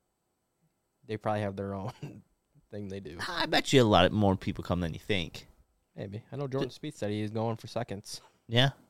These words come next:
Speaker 2: And like I said, you got world-renowned chefs c-, cooking this shit. It's not like, it's not like he's the one <laughs> preparing it all for everyone. Be a little different story. Um, dessert.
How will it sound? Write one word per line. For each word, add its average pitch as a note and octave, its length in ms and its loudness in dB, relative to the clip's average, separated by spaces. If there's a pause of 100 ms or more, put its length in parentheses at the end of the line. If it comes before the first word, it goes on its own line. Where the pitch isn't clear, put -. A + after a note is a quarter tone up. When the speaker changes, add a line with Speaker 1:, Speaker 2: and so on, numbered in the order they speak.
(460)
Speaker 2:
And A#2+ 240 4
like F3+ 200 10
I C3 100 6
said, C3 240 8
you G2 60 4
got A#2 160 10
world-renowned G#2 840 10
chefs G#2 340 8
c-, - 320 -14
cooking B2+ 260 2
this E2 140 2
shit. E2 260 2
It's - 260 -4
not A#2 200 4
like, F2+ 160 6
it's - 540 -20
not A2+ 180 4
like F2+ 120 2
he's C#3 320 4
the A#2+ 80 8
one A2 200 8
<laughs> - 100 -4
preparing - 480 10
it C3+ 200 8
all A2+ 200 10
for F2+ 140 6
everyone. D#2+ 420 4 (380)
Be B2 60 4
a G#2+ 40 6
little F2 140 6
different F2 220 0
story. F#2+ 320 6 (880)
Um, A2 500 8
dessert. A2 760 8